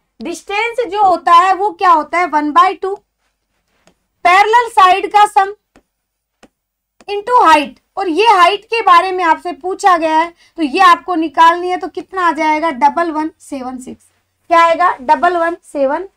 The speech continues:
सिक्स। ओके, अब यहाँ पे ध्यान देना, देखिए क्या हो जाएगा, यहाँ पे इस टू को इधर लेके जाओगे, अच्छा, ये दे ही रखा है, दोनों को ऐड कर लो,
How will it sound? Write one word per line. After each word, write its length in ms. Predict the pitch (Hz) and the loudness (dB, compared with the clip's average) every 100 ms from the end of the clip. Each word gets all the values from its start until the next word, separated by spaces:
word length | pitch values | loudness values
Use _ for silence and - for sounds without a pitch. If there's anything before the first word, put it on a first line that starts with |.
| _ | _
सिक्स। 320 | - 214 _ _ _ _ - | -18 -18 _ _ _ _ -8
ओके, 300 | 320 392 440 453 _ _ _ _ _ _ _ _ _ _ _ _ _ _ _ _ _ _ _ - | -6 -4 -6 -8 _ _ _ _ _ _ _ _ _ _ _ _ _ _ _ _ _ _ _ -4
अब 160 | 403 440 | 0 2
यहाँ 260 | 415 381 403 | 2 0 0
पे 160 | 427 | -2
ध्यान 260 | 339 320 339 | -2 -2 -2
देना, 260 | 311 294 302 _ _ _ _ | -6 -10 -12 _ _ _ _
देखिए 240 | - 370 427 | -14 -14 -16
क्या 240 | 427 415 | -4 2
हो 140 | 415 349 | 2 2
जाएगा, 360 | 359 349 349 | 2 2 4
यहाँ 240 | 370 339 330 | 2 2 -2
पे 80 | 381 | -6
इस 240 | 392 - | -8 -10
टू 140 | 370 370 | -8 -8
को 160 | 415 370 | -4 -4
इधर 240 | 311 392 | 2 0
लेके 300 | 370 339 392 | 0 -8 -6
जाओगे, 360 | 349 359 339 403 - _ - | 0 2 2 -2 -16 _ -8
अच्छा, 160 | 339 381 | -6 -6
ये 160 | 370 | -8
दे 140 | 285 330 | -8 -6
ही 140 | 392 | -4
रखा 280 | 381 370 392 | -4 -2 -4
है, 80 | 392 | -4
दोनों 320 | 302 330 349 | -4 -6 -6
को 140 | 330 370 | -8 -4
ऐड 300 | 294 330 370 | -2 -2 -2
कर 160 | 349 | -2
लो, 160 | 339 370 | -2 -6